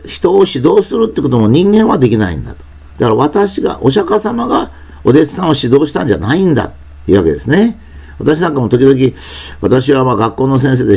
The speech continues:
指導者ですからなんて言うけど、指導、私は指導者になったことがないとお釈迦さんが言うんですね。じゃあお釈迦さんは何かっていうと、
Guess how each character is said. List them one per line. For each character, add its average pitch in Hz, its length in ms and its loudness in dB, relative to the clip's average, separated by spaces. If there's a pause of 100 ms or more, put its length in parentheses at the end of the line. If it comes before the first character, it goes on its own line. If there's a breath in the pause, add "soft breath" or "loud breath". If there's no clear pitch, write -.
指 139 140 2
導 143 80 6
者 131 100 0
で 104 80 -2
す - 80 -10
か 98 120 -2
ら 92 60 0
な 90 40 -2
ん 87 80 -4
て - 80 -4
言 90 100 0
う 90 40 0
け 90 40 -4
ど、 - 140 0
指 165 100 0
導、 196 300 2 (180)
私 139 360 0
は 170 120 2
指 143 140 -2
導 175 240 2
者 139 120 0
に 107 100 -4
な 131 160 0
っ - 80 -12
た 104 100 -2
こ 104 80 -4
と 95 80 -2
が 87 100 -2
な 143 160 0
い 165 100 -2
と 101 120 -4
お 95 60 2
釈 80 120 -6
迦 113 40 -4
さ 101 100 0
ん 90 40 -2
が 92 40 -2
言 90 80 -2
う 82 40 -4
ん - 20 -6
で - 80 -10
す 113 80 -4
ね。 180 180 0 (320 loud breath)
じ 226 80 0
ゃ 175 40 2
あ - 20 2
お 180 60 0
釈 185 120 2
迦 214 60 0
さ 220 60 2
ん 226 40 -2
は 226 60 -4
何 214 220 -2
か 117 100 -2
っ 101 100 -6
て 101 80 -2
い 90 40 2
う 82 40 -2
と、 85 240 -4